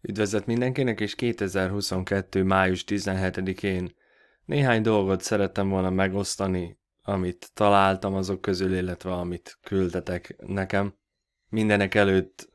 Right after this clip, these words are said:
azonban hagyj jegyezzek meg annyit, hogy hamarosan az infobubble pont hu weboldalra fogunk átköltözni, és, ö, ezek a videóknak a nagy része legalábbis át fog kerülni oda.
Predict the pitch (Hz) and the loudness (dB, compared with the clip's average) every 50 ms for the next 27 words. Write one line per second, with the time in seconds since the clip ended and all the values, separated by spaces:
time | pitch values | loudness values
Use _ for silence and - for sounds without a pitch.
0 | - _ 98 101 95 101 98 95 95 98 98 107 107 104 98 98 98 92 98 95 | -10 _ -4 -2 -2 0 0 0 2 2 2 2 2 2 2 0 0 0 0 0
1 | 90 - 98 87 95 95 92 92 101 101 98 95 95 90 87 - 92 90 87 87 | 0 -2 -4 -4 -2 -2 0 2 2 2 2 2 2 0 -2 -2 -2 -2 -2 -2
2 | 85 - _ _ _ _ _ _ _ _ _ _ _ - 170 151 127 113 107 104 | -4 -8 _ _ _ _ _ _ _ _ _ _ _ 0 2 4 4 4 2 2
3 | 104 - - 107 98 95 92 90 90 - - - _ _ _ - 95 90 - - | -2 -2 -2 0 2 2 2 0 -2 -4 -8 -14 _ _ _ -6 -4 -4 -4 -4
4 | 107 107 104 98 - 98 98 90 92 92 87 87 90 87 - - 95 90 85 - | -4 -4 -4 -4 -4 -6 -4 -2 -2 -2 -2 -2 -4 -6 -4 -4 -6 -6 -6 -8
5 | - - - 117 107 98 90 - - _ _ _ _ _ _ _ _ _ - - | -10 -4 0 2 2 2 0 -2 -8 _ _ _ _ _ _ _ _ _ -16 -4
6 | 95 92 90 82 92 92 90 87 90 90 90 85 87 85 - - - 98 95 92 | -2 -2 0 2 2 2 2 2 0 0 0 0 -2 -4 -6 -8 -6 -6 -4 -4
7 | 92 92 90 82 - - - 101 101 98 95 - - - 95 90 82 - - 92 | -4 -4 -4 -6 -8 -8 -4 0 0 0 0 -2 -4 -4 -4 -4 -4 -4 -4 -6
8 | 87 82 92 92 92 87 - - _ _ _ _ _ _ _ _ _ _ _ _ | -4 -4 -4 -4 -4 -6 -6 -8 _ _ _ _ _ _ _ _ _ _ _ _
9 | _ _ - - 85 90 90 87 - - - - 92 87 85 82 - - - 95 | _ _ -10 -8 -6 -4 -4 -4 -6 -6 -6 -4 -4 -2 -2 -4 -6 -6 -6 -4
10 | 90 98 87 - 90 85 95 92 92 90 90 90 85 - - 92 92 90 - 98 | -4 -4 -4 -4 -4 -2 -2 0 0 0 0 -2 -4 -6 -6 -6 -6 -4 -2 0
11 | 92 92 98 104 107 104 104 101 98 92 - 92 90 95 92 90 92 90 87 85 | 2 4 4 4 4 4 2 2 2 2 0 0 0 0 0 -2 -2 -2 -2 -2
12 | 78 73 87 - - - - 95 95 90 87 - - - 85 - - - 90 87 | -4 -6 -8 -10 -10 -6 -4 -4 -2 -2 -4 -8 -12 -16 -16 -10 -6 -4 -4 -4
13 | 90 87 85 78 - - 87 90 80 85 80 - | -4 -6 -6 -8 -8 -6 -8 -4 -4 -4 -6 -6